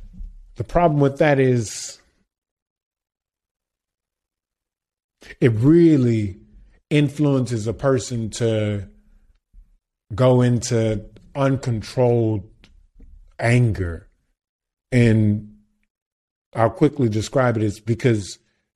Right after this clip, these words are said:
once you have bitterness, then you enter into a revenge cycle.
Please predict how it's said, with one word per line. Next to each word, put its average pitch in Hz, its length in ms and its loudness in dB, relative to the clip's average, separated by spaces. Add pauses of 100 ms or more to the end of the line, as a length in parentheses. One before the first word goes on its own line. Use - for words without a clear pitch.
(580)
once 127 340 -2
you 143 100 0
have 123 320 -2
bitterness, 127 800 0 (280)
then 131 160 0
you 127 140 -2
enter 135 360 -4
into 113 760 -2
a 113 120 -4
revenge 107 1000 -2
cycle. 107 580 -2